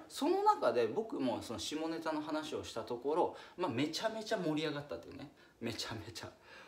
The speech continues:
めちゃめちゃ、あのー、盛り上がったっていう。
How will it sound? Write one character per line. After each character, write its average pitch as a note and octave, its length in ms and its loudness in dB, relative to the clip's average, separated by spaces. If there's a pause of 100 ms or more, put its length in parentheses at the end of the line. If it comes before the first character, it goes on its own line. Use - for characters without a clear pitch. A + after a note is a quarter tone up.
(140)
め E3 120 2
ち G3 140 -2
ゃ A3+ 60 2
め A#3 160 0
ち A#3 100 -4
ゃ、 A3 60 2
あ C#3 720 2
の B2 640 -2
ー、 A2+ 40 -6
盛 A#2+ 180 0
り A#2 40 0
上 A2 80 -4
が G#2+ 60 -2
っ - 80 -10
た - 100 -10
っ - 40 -12
て - 160 -16
い - 40 -12
う。 - 40 -16